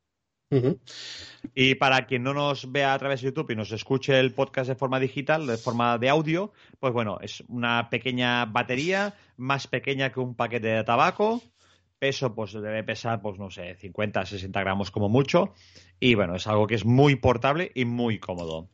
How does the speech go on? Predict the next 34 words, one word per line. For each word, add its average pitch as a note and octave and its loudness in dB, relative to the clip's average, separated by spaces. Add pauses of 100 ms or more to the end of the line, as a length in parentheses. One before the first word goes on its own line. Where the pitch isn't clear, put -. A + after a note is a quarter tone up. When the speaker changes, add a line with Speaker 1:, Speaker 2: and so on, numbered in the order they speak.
(120)
Speaker 1:
A B2+ 8
la B2+ 8
Speaker 2:
Además, B2 4
es A2 -8
barato. F2+ -4
Speaker 1:
Sí, A2+ 4
es C3+ -4
tan C#3 4
barato C#3+ 6
que C#3+ 6
a B2 4
la A#2+ 4
larga D#3+ 6
se - 2
acaban C3+ 6
hinchando A#2+ 0 (440)
y B2+ 0
las A#2 -2
tienes C3 2
que C#3 4
tirar C3 4
Speaker 2:
Sí. C3 4
Speaker 1:
porque A2+ 2
no A2+ -4
se B2 -4
estropean. A#2 0 (560)
Pero A#2 2
bueno, A#2 4
es - -8
tan C3 2
barata B2 6
que A#2+ 2
puedes A#2 0
comprar G2+ -2